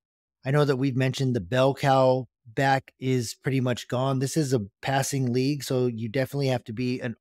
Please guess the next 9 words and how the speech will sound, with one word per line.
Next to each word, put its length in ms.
a 120
well-rounded 920
back 280
that 160
catches 340
passes 480
and 160
run 200
routes 460